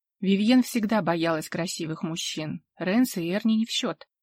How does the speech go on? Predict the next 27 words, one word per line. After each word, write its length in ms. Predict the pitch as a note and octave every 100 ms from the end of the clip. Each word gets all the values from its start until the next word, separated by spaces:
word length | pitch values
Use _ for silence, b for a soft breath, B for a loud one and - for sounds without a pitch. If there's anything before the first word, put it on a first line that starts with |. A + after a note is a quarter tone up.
| _
Ей 200 | G3+ C#4
казалось, 500 | D4+ B3 B3 C#4+ B3
что 180 | - A3+
у 120 | -
подобной 540 | - G3+ A3+ B3 A#3
внешности 560 | G#3+ A3 C4 - G#3+ G#3+
только 340 | - A3+ -
одно 240 | A3+ A#3+ A3+
предназначение — 920 | E3 E3 D#3+ E3+ F3 - E3+ D#3 E3+ -
ломать 440 | A3 A#3 A3 A3
жизни. 540 | G3 A3 D#3 - - - _ _ _
Сейчас 420 | - F#3+ G#3 G3
она 180 | G3 F#3+
осознала, 600 | - G3 F#3+ A3+ A#3+ F#3
что 340 | - F#3 F3
до 160 | E3+ F3+
этого 480 | F#3 F#3+ F#3 F3+ F3
она 260 | F3+ G3+
даже 240 | F3+ F3+ F#3
не 120 | F3
понимала, 680 | - F3+ F3+ F3 G#3+ B3+ F3 _
чего 260 | - F#3
на 120 | F#3+
самом 360 | F#3+ G3 F#3+ F#3
деле 240 | F3 F3+
стоит 280 | F3+ - F3+
бояться. 640 | F3 F3+ F3 C#3 - -